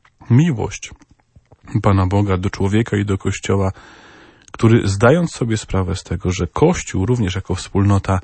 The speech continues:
nie będzie wolna od grzechów, od ludzkich słabości, mimo wszystko tę wspólnotę stwarza i czyni ją miejscem wzrastania w wierze, miejscem, y,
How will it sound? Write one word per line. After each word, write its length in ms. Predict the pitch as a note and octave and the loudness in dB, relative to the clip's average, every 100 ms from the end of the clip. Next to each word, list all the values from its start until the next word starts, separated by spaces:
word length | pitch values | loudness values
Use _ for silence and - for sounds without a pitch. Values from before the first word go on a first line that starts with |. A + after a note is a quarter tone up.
| - - - - - G2+ | -6 -20 -20 -20 -4 2
nie 180 | G2+ | 4
będzie 400 | G2 D3 F3 C3 | 4 4 2 0
wolna 360 | G2 F#2+ F2 F2 | 0 0 0 -2
od 120 | E2+ | -4
grzechów, 460 | F#2 G2+ B2 A#2+ F#2+ | -2 2 2 2 -2
od 100 | F#2+ | -2
ludzkich 480 | G#2 - A2 G2+ G2+ | -4 -4 -4 -4 -4
słabości, 720 | G2 - F#2+ F#2+ F#2 - G#2+ A#2 - - _ _ | -4 0 0 0 -2 -2 0 0 -4 -20 _ _
mimo 220 | G2+ A#2 A#2+ | 4 4 4
wszystko 400 | - B2 - G#2+ | 0 -4 -2 -2
tę 140 | G#2+ | -2
wspólnotę 640 | - - G2+ G2+ - F#2 F#2 - _ - | -2 -4 0 0 0 -4 -4 -10 _ -20
stwarza 600 | - - F#2+ G#2+ B2+ C3+ - | -18 -2 2 2 2 0 -2
i 100 | A2+ | -6
czyni 420 | - D3+ F3+ D#3+ | -2 2 2 2
ją 180 | D3 C3 | 0 0
miejscem 680 | A#2+ A2 G2 - - C#2 F#2+ _ _ _ _ _ - | 0 0 -4 -8 -8 -8 -10 _ _ _ _ _ -10
wzrastania 680 | F#2+ G#2+ G2+ - A2+ G#2+ F#2+ | 0 2 4 2 2 2 0
w 60 | |
wierze, 500 | F#2 F#2 F2+ F#2 F#2 - - - _ - | -2 -2 -2 -2 -4 -6 -16 -20 _ 0
miejscem, 680 | F#2+ G#2 G2 - - F#2+ F2+ - - _ _ _ _ _ _ - | 2 4 2 -2 0 0 0 -6 -20 _ _ _ _ _ _ -8
y, 220 | - | -6